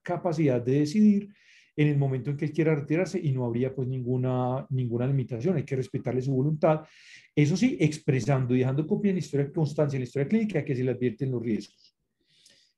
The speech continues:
Entonces, miren, yo con esta diapositiva quiero mostrarles cómo era el consentimiento informado antes de lo que hoy estamos hablando.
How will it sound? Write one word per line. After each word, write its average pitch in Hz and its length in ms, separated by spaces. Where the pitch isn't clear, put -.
Entonces, 220 240
miren, 143 300
yo 208 120
con 247 140
esta 226 160
diapositiva 196 580
quiero 165 440
mostrarles 170 920
cómo 202 400
era 233 200
el 214 120
consentimiento 156 640
informado 151 580
antes 214 420
de 151 100
lo 147 120
que 135 80
hoy 127 80
estamos 156 380
hablando. 123 480